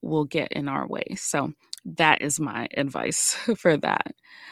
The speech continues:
Uh, now, when you're thinking about your chair, you wanna think about everything that I previously explained. However, you wanna keep in mind that your chair is an important part of your process. The chair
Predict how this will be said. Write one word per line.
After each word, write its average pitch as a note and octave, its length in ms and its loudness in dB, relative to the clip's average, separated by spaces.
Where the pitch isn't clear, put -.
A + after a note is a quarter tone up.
Uh, D#3 380 6
now, E3 380 6
when G3 260 4
you're A#3+ 140 4
thinking C#4+ 380 6
about G3+ 320 4
your E3+ 140 2
chair, F3 260 2
you F#3 200 0
wanna A3 200 0
think D#3+ 180 -2
about F3 280 2
everything F3+ 480 0
that E3 200 0
I D#3 400 4
previously F#3+ 720 2
explained. E3 760 2
However, F#3 840 6
you F#3+ 140 2
wanna A#3+ 240 4
keep C#4+ 240 0
in A#3+ 80 4
mind D#3+ 380 2
that E3 160 0
your D#3 280 -2
chair G#3 720 4
is F3 180 0
an E3+ 140 0
important F3 720 -2
part D3+ 460 -4
of D3+ 160 -2
your D3+ 160 -4
process. - 760 -2
The D#3 80 2
chair G3+ 480 2